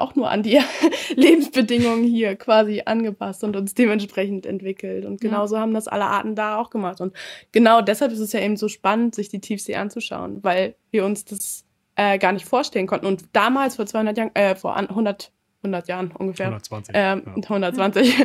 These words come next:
Speaker 1: <laughs> konnten die sich das ja noch weniger vorstellen. Und ich glaub, deshalb kann man sich auch denken, dass wenn die irgendwas in ihren Netzen hochgezogen haben,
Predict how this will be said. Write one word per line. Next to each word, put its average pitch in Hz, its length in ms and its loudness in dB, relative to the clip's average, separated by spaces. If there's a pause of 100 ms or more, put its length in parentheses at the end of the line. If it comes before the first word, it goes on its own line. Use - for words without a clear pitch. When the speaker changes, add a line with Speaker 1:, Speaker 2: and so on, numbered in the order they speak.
(140)
Speaker 1:
<laughs> - 220 -12
konnten 240 220 6
die 233 60 4
sich 220 140 -2
das 220 160 0
ja 214 100 2
noch 214 220 0
weniger 180 300 0
vorstellen. 185 500 -4
Und 190 100 -2
ich 196 100 -8
glaub, 202 260 0
deshalb 214 300 -2 (320)
kann - 180 -2
man 277 120 4
sich 247 160 0
auch 208 60 2
denken, 240 320 -2
dass 220 160 -4
wenn 220 180 0
die 220 220 -2
irgendwas 240 340 0
in 226 100 -4
ihren 214 200 -2
Netzen 240 340 0
hochgezogen 214 640 -4
haben, 208 280 -4